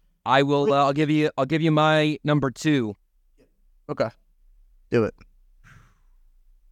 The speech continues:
Speaker 1: Here's the thing. You know my number one was the Cardinals, and they fell to three. So now I'm looking at two and three right now, trying to decide who I really wanna give this to.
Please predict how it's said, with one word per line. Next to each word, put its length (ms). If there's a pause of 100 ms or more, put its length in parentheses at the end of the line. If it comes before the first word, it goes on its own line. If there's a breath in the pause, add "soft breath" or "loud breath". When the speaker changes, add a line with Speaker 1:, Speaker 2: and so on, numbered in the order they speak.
(140)
Speaker 1:
Here's 120
the 80
thing. 160
You 80
know 160
my 80
number 260
one 280
was 220
the 60
Cardinals, 360
and 80
they 60
fell 180
to 100
three. 380 (240)
So 100
now 80
I'm 100
looking 220
at 140
two 180
and 100
three 220
right 240
now, 340 (300)
trying 300
to 60
decide 440
who 120
I 60
really 280
wanna 180
give 200
this 160
to. 180